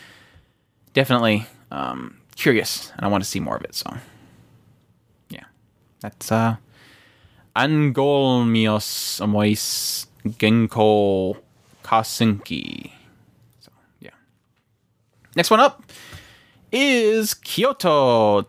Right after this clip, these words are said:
Teramashi Sanjo no Homes, or Homes at Kyoto Teramashi Sanjo.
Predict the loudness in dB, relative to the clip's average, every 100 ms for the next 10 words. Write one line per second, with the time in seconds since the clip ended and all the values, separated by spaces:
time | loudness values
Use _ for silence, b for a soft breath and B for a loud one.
0 | -4 -2 0 0 0 0 -2 0 2 2
1 | 2 0 -2 -6 -14 -14 -4 0 0 0
2 | 2 4 4 4 2 0 0 -2 -2 -2
3 | -6 -12 -6 -4 -2 0 2 0 -2 -2
4 | -2 -2 -6 -2 0 0 2 2 4 4
5 | 2 -4 -4 0 2 0 -2 0 2 0
6 | -4 -6 -2 0 -2 -4 -6 -10